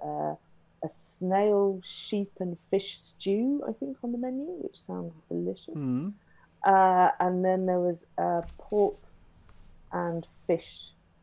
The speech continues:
Speaker 1: dish of some sort, whether it's a soup or not, we don't know. Uh, but the sort of, you know, early, early surf and turf, if you like.
Speaker 2: Right.
Speaker 1: Um,
Speaker 2: <laughs>
Speaker 1: uh, but these are amazing to fi-, to find sort of animal bones and stuff.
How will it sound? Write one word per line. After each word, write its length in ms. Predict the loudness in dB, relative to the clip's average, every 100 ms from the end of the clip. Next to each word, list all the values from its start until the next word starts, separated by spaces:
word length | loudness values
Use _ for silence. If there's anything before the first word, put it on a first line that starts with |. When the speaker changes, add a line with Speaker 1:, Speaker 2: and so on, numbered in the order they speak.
| -20 _ _ _ -10
Speaker 1:
dish 260 | -8 -6 -8
of 140 | -12
some 260 | -8 -8 -8
sort, 300 | -6 -6 -6
whether 160 | -6
it's 160 | -8 -10
a 40 |
soup 260 | -14 -12 -12 -12
or 100 | -12
not, 180 | -12 -12
we 60 |
don't 180 | -10 -10
know. 160 | -10 -14 -18 -20 -20 -6 4
Uh, 300 | 8 10 8
but 200 | 4 -4
the 40 |
sort 160 | -2 -2
of, 100 | 0
you 80 | -2
know, 160 | -2 -2 4
early, 380 | 4 6 2 -2 -4
early 280 | -2 -2 -4
surf 300 | -4 -2 -2 -4
and 120 | -6
turf, 240 | -2 -2 -4 -16 -20
if 80 | -10
you 60 | -2
like. 180 | -2 0 0 -2 -2
Speaker 2:
Right. 400 | -2 0 0 0 -4
Speaker 1:
Um, 100 | -10 -10 -14 -12
Speaker 2:
<laughs> 500 | -12 -16 -20 -20 -4
Speaker 1:
uh, 340 | 2 4 4 2 6
but 160 | 6 8
these 220 | 6 6
are 80 | 6
amazing 360 | 8 8 6
to 80 | -2
fi-, 140 | -4 -6 -6
to 80 | -8
find 380 | -2 0 -2
sort 140 | -4 -2
of 100 | -2
animal 420 | -2 -2 -2 -4 -6 _ _ _ -10 2
bones 400 | 4 4 -2 -12
and 120 | -14
stuff. 200 | -10 -10